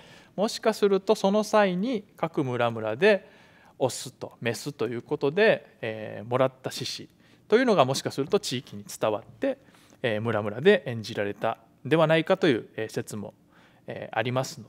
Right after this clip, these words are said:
で、そういったつながりもですね、まあ、感じていただければと思います。え、それからですね、分類は最後になりますけども、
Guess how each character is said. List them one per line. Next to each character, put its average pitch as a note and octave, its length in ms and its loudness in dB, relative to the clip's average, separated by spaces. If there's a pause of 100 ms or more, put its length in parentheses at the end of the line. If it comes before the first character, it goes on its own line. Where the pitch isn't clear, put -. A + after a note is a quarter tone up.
で、 D3 360 2 (220)
そ C#3+ 80 -2
う - 20 0
い C#3 40 -4
っ - 20 -16
た D3+ 100 -4
つ - 140 -8
な D#3+ 140 0
が E3 80 -2
り E3+ 80 -4
も F3 100 -4
で A2+ 80 -8
す - 120 -14
ね、 C#3+ 300 -2
ま A2 300 -12
あ、 B2+ 100 -16
感 G#2 160 -8
じ A2 140 -16
て A2 300 -2 (100)
い B2 80 -12
た A2 140 -4
だ G#2 100 -2
け B2 140 -6
れ D3 100 2
ば F3+ 140 2
と C#3+ 160 0
思 A#2 300 -8
い - 100 -18
ま - 140 -20
す。 - 380 -18 (1600)
え、 D#3+ 80 -2
そ - 120 -2
れ B3 100 2
か C#4+ 120 6
ら D4+ 80 8
で A#3+ 80 2
す - 120 -6
ね、 B2 300 -2 (160)
分 D#3+ 180 4
類 F#3 180 6
は F3+ 80 4
最 F#3+ 200 4
後 B2+ 80 0
に A#2 60 -6
な G#2+ 80 -4
り G#2+ 80 -10
ま A2 120 -6
す - 100 -14
け B2 80 -6
ど A#2 100 -8
も、 F3 280 2